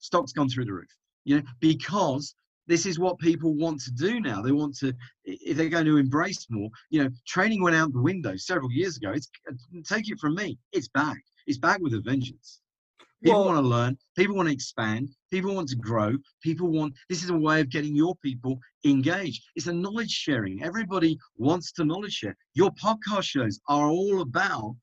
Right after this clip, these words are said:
Speaker 1: knowledge share.
Speaker 2: Correct. And I think that that's good because, you know what, if I was to go back, uh, to my, you know, geez, go back fifteen years.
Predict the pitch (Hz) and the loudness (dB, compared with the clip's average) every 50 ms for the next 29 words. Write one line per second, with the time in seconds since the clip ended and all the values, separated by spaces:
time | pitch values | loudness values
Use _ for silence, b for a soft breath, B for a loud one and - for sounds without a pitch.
0 | _ _ _ 117 131 175 208 233 233 220 - - - 135 113 95 - 87 - _ | _ _ _ 0 2 2 2 2 -2 -4 -6 -4 -2 -2 -2 -2 -4 -6 -12 _
1 | _ _ _ _ _ _ _ - 113 120 117 101 - _ _ _ _ _ _ _ | _ _ _ _ _ _ _ -12 -10 -8 -8 -10 -12 _ _ _ _ _ _ _
2 | _ _ _ _ _ _ _ _ _ _ _ _ _ _ _ _ _ _ _ _ | _ _ _ _ _ _ _ _ _ _ _ _ _ _ _ _ _ _ _ _
3 | _ _ - 151 165 160 131 175 175 165 160 165 160 160 131 131 127 156 165 165 | _ _ -8 -4 -4 -2 -2 -2 -2 -2 0 0 0 -2 -2 -2 -2 -2 -2 0
4 | 151 143 - 151 139 139 131 120 - 131 147 151 160 156 147 143 151 151 156 139 | -2 -2 -2 -2 0 0 -2 -2 -6 -8 -8 -6 -4 -4 0 2 2 2 2 0
5 | 127 143 151 160 165 165 143 151 139 135 147 139 127 135 139 139 139 139 131 - | -2 -2 -2 0 -2 -2 -4 -4 -4 -2 -2 -2 0 0 0 0 -2 -2 -4 -8
6 | - _ _ _ _ _ _ _ _ _ - 120 120 - 139 - - 143 135 139 | -14 _ _ _ _ _ _ _ _ _ -6 -4 -2 -2 -4 -4 -6 -4 -2 0
7 | 135 139 139 135 131 131 127 120 113 107 - _ _ _ _ _ _ _ _ _ | 2 2 2 0 0 0 -2 -2 -2 -6 -10 _ _ _ _ _ _ _ _ _
8 | _ 113 110 127 127 120 139 135 120 113 110 113 110 - - - - - 147 127 | _ -20 -16 -12 -6 -4 -2 -2 -2 -2 -4 -6 -8 -12 -16 -12 -6 -2 -2 -2
9 | 113 123 131 202 208 226 180 - - 196 170 - - 185 165 143 135 131 139 135 | -2 -2 -2 0 0 0 0 0 -2 -4 -4 -2 -4 -4 -2 -2 0 0 -2 -2
10 | 120 107 101 101 - | -2 -4 -8 -10 -14